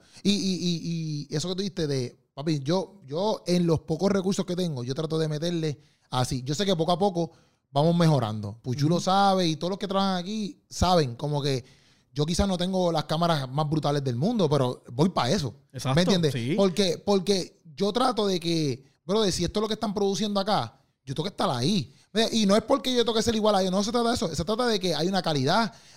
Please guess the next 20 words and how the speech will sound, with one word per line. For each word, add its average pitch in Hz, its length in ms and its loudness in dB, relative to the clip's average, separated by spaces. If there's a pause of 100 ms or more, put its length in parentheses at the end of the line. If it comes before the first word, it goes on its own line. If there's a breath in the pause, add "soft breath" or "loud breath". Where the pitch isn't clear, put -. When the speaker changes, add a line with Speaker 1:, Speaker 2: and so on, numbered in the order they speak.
Speaker 1:
hay 185 220 2
un 185 120 2
formato 180 360 0
de 170 60 0
trabajo, 202 580 2
hay 180 120 0
una, 190 220 -2
¿sabes? 175 240 0 (400 loud breath)
Y 190 300 0
yo 190 120 0
digo, 196 200 0
"Bro, 156 160 0
yo 165 160 0
quiero, 139 280 -2 (120)
no 143 240 -2
es 185 80 2
por 247 200 -2
copiarme, 185 720 0
es 185 240 -4
que - 340 -6